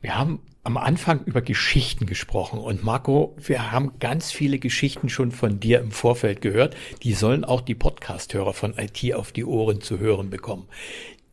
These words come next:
Die Entstehung von de-, den Whitelist-Hackers ist ja irgendwie schon ganz lange vorprogrammiert gewesen,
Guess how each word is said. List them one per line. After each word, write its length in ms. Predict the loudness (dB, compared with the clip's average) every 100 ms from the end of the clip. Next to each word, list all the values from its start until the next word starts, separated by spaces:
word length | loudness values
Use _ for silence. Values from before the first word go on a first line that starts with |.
| 2
Die 300 | 6 6 4 -6 -10 -2
Entstehung 1120 | 0 2 2 0 4 4 8 8 6 0 -10 -18 _ _
von 360 | -4 0 2 2
de-, 140 | -2 -6 -20 _
den 260 | 2 2 2
Whitelist-Hackers 1120 | 2 0 -2 -6 -2 -2 -2 -6 -4 -8 -10 -18 _
ist 300 | -2 -2 0
ja 140 | 0 2
irgendwie 640 | 6 6 6 2 0 0 0
schon 320 | 2 0 -4 -2
ganz 380 | 2 2 0 0
lange 320 | 2 4 2
vorprogrammiert 800 | 2 0 2 0 0 0 0 0
gewesen, 400 | 0 2 2 0